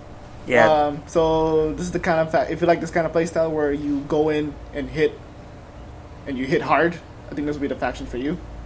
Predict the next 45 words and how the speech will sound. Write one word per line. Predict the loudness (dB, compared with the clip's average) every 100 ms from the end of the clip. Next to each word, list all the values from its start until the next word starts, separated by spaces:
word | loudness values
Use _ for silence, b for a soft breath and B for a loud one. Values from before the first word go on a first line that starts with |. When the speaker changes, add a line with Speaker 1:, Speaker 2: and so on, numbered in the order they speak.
| 0
Speaker 1:
No. | 8 10 10 8 2 -2 -10 -18 -18 -18 -16 -10 -2
Speaker 2:
They |
don't | 0 -2 -6
hit | -4
hard? | -2 -2 4
They | 8
do | 10
hit | 8
hard. | 6
Speaker 1:
No. | 6 4 2 -6 -10 -6
Speaker 2:
No, |
they | -2
don't. | 0 0 -2
Speaker 1:
They're | -2
pillow-fisted. | 4 4 4 -2 -2 -8 -10 -4 4
Speaker 2:
Oh, |
yeah, | 6 8 6
yeah, | 6 4
yeah, | 4
that's | 0
right. | 0 2
Speaker 1:
Legion. | 4 4 2 -2 0
Speaker 2:
But | 4
they're | 6
quick, | 8 8
though. | 6 4 4
I | 8
mean, |
they're, | 8 8
like, | 6
I | 2 0 -4
think | 2 4
that | 4
the | 4
fastest | 2 2 0
war | 0
beast | 0 -2
in | -4
the | -4 -4 -8 -16 -16 -18 -16 -16 -16 -6 2
Speaker 1:
Uh, | 6 6 4
Speaker 2:
Or | -2
Speaker 1:
yeah, | 4 10 10
Speaker 2:
team. |
Speaker 1:
they | 10 6
do. | 4 2